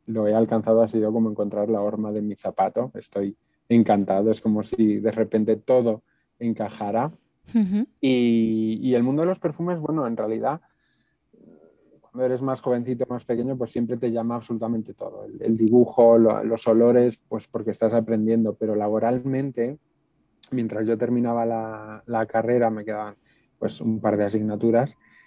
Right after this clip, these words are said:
Speaker 1: y, y empecé a buscar trabajo, obviamente, para pagarme <laughs> el alquiler. Y
Speaker 2: Ujú.
Speaker 1: caí en un Sephora, que es un mundo que ya me atraía de por sí.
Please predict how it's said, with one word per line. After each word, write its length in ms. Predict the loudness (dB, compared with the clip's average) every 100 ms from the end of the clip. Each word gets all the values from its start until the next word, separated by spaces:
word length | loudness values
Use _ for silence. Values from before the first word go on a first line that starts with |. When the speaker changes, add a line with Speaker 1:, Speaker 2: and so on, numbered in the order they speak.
| _ _
Speaker 1:
y, 800 | 4 8 8 6 6 4 0 -4 0
y 160 | 2
empecé 320 | 2 0 -2
a 40 | -2
buscar 340 | -2 -4 -8
trabajo, 400 | -4 -4 -2 -2
obviamente, 420 | -2 -4 -6 -6
para 240 | -4 -6 -6
pagarme 600 | -8 -8 -6 -6 -6 -8
<laughs> 200 | -4 2
el 140 | 4
alquiler. 580 | 4 2 0 4 4 2 _ _ _ _ -2 4
Y 220 | 6 6
Speaker 2:
Ujú. 80 | 4
Speaker 1:
caí 420 | 0 2 2 0 -2
en 140 | -2
un 120 | -2
Sephora, 420 | -2 -2 0 -2 -4
que 80 |
es 100 | -4
un 100 | -2
mundo 240 | 0 0 0
que 120 | 0
ya 240 | -2 -4 -6
me 180 | -8 -8
atraía 480 | -6 -8 -4 -4 -4
de 120 | -6
por 220 | -8 -12
sí. 260 | -10 -14